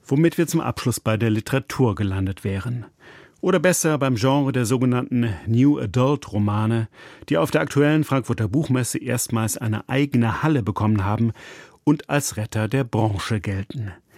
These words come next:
Im Tagesspiegel zitiert Gerrit Bartels einige der schönsten Sätze, die diese Romane eröffnen. „In dieser Nacht sterbe ich.“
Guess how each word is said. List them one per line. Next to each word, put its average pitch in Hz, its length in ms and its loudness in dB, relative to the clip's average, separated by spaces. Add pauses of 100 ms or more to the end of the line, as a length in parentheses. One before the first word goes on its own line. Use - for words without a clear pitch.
(340)
Im 143 120 2
Tagesspiegel 156 840 0
zitiert 127 380 -2
Gerrit 110 300 -2
Bartels 120 560 0 (240)
einige 123 360 2
der 113 120 0
schönsten 127 580 -2
Sätze, 113 540 -2 (280)
die 123 120 0
diese 110 260 -2
Romane 101 580 -2
eröffnen. 110 680 -6 (800)
„In 120 180 2
dieser 127 360 2
Nacht - 460 -2
sterbe 107 460 -2
ich.“ - 400 -14